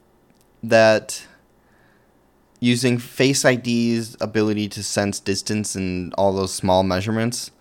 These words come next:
can produce a image of your body, uh, with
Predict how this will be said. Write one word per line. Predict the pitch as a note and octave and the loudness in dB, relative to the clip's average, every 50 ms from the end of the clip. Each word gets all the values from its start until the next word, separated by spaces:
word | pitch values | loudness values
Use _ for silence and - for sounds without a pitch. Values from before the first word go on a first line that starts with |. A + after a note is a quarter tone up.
| _ _ _ _ _ _ _ _ _ _ _ _ _ _ _ | _ _ _ _ _ _ _ _ _ _ _ _ _ _ _
can | - A#2 G#2+ G#2 G2+ | 0 0 0 2 0
produce | - G#2+ G2 - A2 A2 A2 G#2+ - - - _ | -2 -6 -2 0 2 2 2 0 -2 -8 -6 _
a | G2+ G#2 G2+ F#2+ F#2+ | 0 2 2 2 0
image | - A#2 A#2+ B2 A#2 G2+ - | 0 0 2 2 2 2 0
of | G2+ F#2+ | -2 0
your | F#2 E2+ | -2 -2
body, | E2 E2+ F2 E2+ E2 E2 E2 E2 F2+ F#2 F#2+ G2+ - - _ _ _ _ _ _ _ _ _ _ _ _ _ _ _ - | 2 4 4 4 4 2 0 -4 -6 -8 -12 -14 -20 -20 _ _ _ _ _ _ _ _ _ _ _ _ _ _ _ -4
uh, | F#2+ F#2 F#2 F#2 F#2 F2+ F#2 F#2 | 0 2 2 4 4 2 2 0
with | G2 G2 F#2+ - - - | 0 -2 -4 -4 -10 -18